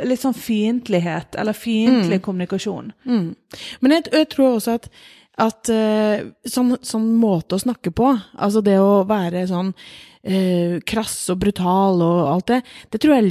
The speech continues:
Speaker 2: ligger i menneskeheten. Altså jeg tror vi, vi er uenige med hverandre om masse forskjellige ting. Vi har helt forskjellige synspunkter på mye. Og jeg tror at, eh, at det alltid, altså sånn som, eh, før sosiale medier og før internett og alt det her, så, så var det jo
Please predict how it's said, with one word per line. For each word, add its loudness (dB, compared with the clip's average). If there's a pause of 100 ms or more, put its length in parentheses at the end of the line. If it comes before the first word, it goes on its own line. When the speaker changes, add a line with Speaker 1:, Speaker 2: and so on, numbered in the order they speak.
Speaker 2:
ligger 2
i 2
menneskeheten. -2
Altså -6
jeg 2
tror 4
vi, 4
vi -4
er -2
uenige 0
med -2
hverandre -2
om -2
masse -6
forskjellige -4
ting. 2
Vi 4
har 2
helt -2
forskjellige 0
synspunkter -4
på -4
mye. 2 (600)
Og 2
jeg 4
tror 4
at, -4
eh, 2 (420)
at 0
det 2
alltid, -2
altså -4
sånn -2
som, -4
eh, 0 (800)
før 2
sosiale 2
medier 2
og -2
før 0
internett -2
og 2
alt -8
det -2
her, 0
så, -2
så -2
var 2
det 2
jo 2